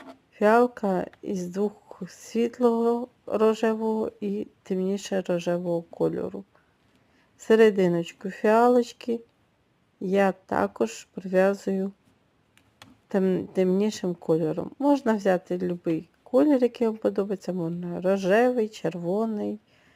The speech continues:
голубий. У мене також на сторіночці є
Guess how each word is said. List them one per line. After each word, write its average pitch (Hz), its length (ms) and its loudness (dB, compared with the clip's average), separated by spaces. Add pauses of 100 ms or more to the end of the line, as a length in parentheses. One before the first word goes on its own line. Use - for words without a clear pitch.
(500)
голубий. 214 920 2 (220)
У 208 60 -12
мене 190 320 0
також 190 480 0
на 190 80 -2
сторіночці 185 760 -2
є 170 280 -2